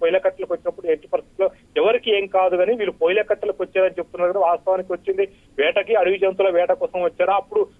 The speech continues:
ఆ బ్లాస్టింగ్ సంబంధించి జరిగి చనిపోయారు తప్ప మిగతాది మొత్తం కూడా పోలీసులు అల్లుతున్నటువంటి కట్టుకథలు ఇవన్నీ కూడా పోలీసులు మావోయిస్టులు అణచివేయడానికి ఒక కొత్త ఎత్తుగడలు వేస్తున్నారు. ఖచ్చితంగా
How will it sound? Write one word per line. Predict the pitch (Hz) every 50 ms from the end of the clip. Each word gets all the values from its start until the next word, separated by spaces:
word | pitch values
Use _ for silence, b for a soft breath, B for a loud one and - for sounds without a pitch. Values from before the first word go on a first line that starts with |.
| _ 160
ఆ | 156
బ్లాస్టింగ్ | 156 - 156 165 175 175 - - 226 202
సంబంధించి | - 196 175 180 185 185 - - 185 170 147
జరిగి | 165 160 175 185 214 220
చనిపోయారు | 220 - 185 170 165 - 185 185 180 180 170 175
తప్ప | 165 156 147 - - 208 240 247 b b b b _ -
మిగతాది | 160 180 190 226 214 208
మొత్తం | 196 190 190 196
కూడా | 190 196 208 214
పోలీసులు | - - 170 180 202 220 233 - 220
అల్లుతున్నటువంటి | 214 202 165 160 175 190 196 190 190 190 190 185 185
కట్టుకథలు | - - 160 - - - 190 180 185 180
ఇవన్నీ | 180 170 175 170 170 170
కూడా | 190 202
పోలీసులు | 240 - - 175 190 208 196 - 220 220 226 b b b b _ - 139
మావోయిస్టులు | 151 160 180 202 226 233 226 - - 214
అణచివేయడానికి | 180 160 160 160 - 208 196 196 196 190 196 185 185 185 - 202
ఒక | 190 170 180
కొత్త | 165 151 147 - 165 - -
ఎత్తుగడలు | 214 196 180 - 202 190 196 190 190 185
వేస్తున్నారు. | 180 - - 190 185 220 - 185
ఖచ్చితంగా | - - - 202 202 220 220